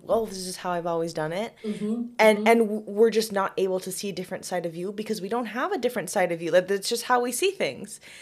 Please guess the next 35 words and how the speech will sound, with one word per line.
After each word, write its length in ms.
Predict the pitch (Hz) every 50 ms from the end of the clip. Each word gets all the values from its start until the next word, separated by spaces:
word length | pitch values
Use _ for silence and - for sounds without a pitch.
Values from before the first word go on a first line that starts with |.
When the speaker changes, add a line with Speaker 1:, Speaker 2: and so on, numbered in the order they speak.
| - - - - -
Speaker 1:
And 180 | - 214 214
Speaker 2:
Yeah. 40 | 214
Speaker 1:
so 240 | - 226 208 196 196
to 80 | 196 208
have 240 | 202 185 185 185 185
someone 300 | - 208 190 190 185 175
else 220 | 170 165 175 -
come 180 | - - 185 170
in 120 | 165 165
and 140 | 160 160 160
show, 220 | - - 175 160 156
like, 220 | 156 151 147 -
"Oh, 200 | - 226 254 254
this 180 | 180 156 170 -
is 160 | 214 226 -
a 60 | 220
totally 520 | - - - - - 196 208 214 220 220 214
different 480 | 208 - - 233 254 247 - 254 240 240
way 200 | 226 226 226 220
of 60 | 220
seeing 340 | 220 - 269 269 262 247 214
it," 260 | 185 175 175 - -
like, 340 | 190 180 170 156 160 - _ - _ _ _ _ _ _ _ -
that's, 380 | 196 196 190 185 - - -
that's 320 | - - 190 185 175 - -
huge. 340 | - 190 156 - - - -
And 60 | 175
I 60 | 170
think 180 | 170 - 165 -
that's 180 | 160 160 165 -
what 80 | -
a 40 | -
lot 160 | - - -
of 80 | - -
people 480 | - - - - - - 98 190 -